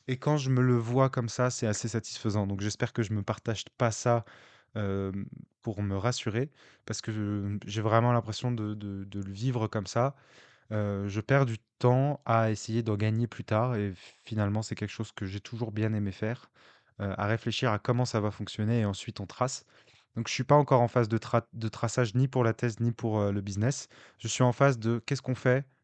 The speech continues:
euh, c'est quoi le plan, et une fois que je définis le plan, euh, on baisse la tête. Et donc, je le fais pour les deux.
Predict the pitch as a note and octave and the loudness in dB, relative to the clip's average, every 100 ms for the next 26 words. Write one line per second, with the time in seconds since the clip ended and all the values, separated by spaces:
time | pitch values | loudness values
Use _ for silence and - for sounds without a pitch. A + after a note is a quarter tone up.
0 | _ _ A2+ - A#2 - A#2+ - A#2 B2+ | _ _ -8 -6 -4 2 2 4 0 0
1 | - A#2 A2+ - A2 G#2+ - A2 G2+ - | -6 -2 0 0 0 -2 -4 -6 -6 -6
2 | A#2 B2 _ _ _ _ - _ A2 G#2+ | -6 -6 _ _ _ _ -20 _ -2 0
3 | G#2 G2+ - A#2 A2 A2 - G#2 B2 C#3+ | -2 -4 -4 -4 -2 -2 -2 -4 -2 -6
4 | - A#2+ C#3 E3 A#2+ - E3 C3+ C3+ A2+ | -6 -4 0 2 0 0 0 4 4 4
5 | A#2 | -2